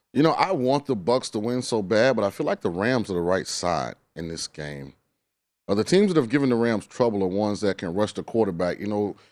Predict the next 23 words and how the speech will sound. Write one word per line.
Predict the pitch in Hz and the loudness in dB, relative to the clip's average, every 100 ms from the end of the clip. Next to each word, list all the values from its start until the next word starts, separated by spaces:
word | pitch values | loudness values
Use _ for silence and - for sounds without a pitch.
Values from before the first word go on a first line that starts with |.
| _ | _
Tampa | - 165 151 | 0 0 0
just | 117 110 | -2 0
lost | 120 123 117 | 2 2 2
Shaq | 123 104 82 | 2 2 2
Barrett | 117 107 95 - _ _ _ | 2 4 2 -2 _ _ _
for | - 139 123 | -2 2 2
the | 107 104 | 0 -4
season. | - - 131 113 90 85 82 _ _ _ _ _ - | -4 0 2 2 0 -6 -10 _ _ _ _ _ -2
They | 123 | 2
don't | 185 | 4
really | 135 110 | 4 4
have | 143 147 | 2 0
an | |
established | 104 - 113 113 110 98 - | -2 0 2 2 0 -4 -2
pass | 113 135 - | 0 0 -2
rusher | 107 101 101 | -2 -2 -2
outside | 82 107 80 107 139 135 | 0 0 0 0 2 2
of | |
him | 110 104 | 2 -2
up | 82 | -2
front. | 143 135 107 | -2 -2 2
Joe | 123 | 0
Tryon | - 117 117 117 113 110 | 2 2 4 2 2 2